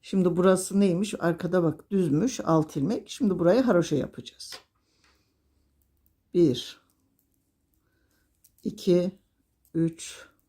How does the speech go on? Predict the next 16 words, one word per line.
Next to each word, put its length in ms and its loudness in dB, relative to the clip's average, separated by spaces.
dört, 720 -2
beş, 640 -4
altı. 500 -4
Altta 380 4
haroşa 380 6
olan 200 4
yeri 380 2
de 100 0
şimdi 320 -4
düz 220 2
yapacağımız 640 0
için 340 -8
arkadaki 540 0
ilmeklerimizi 760 0
ters 320 -2
alıyoruz. 600 -10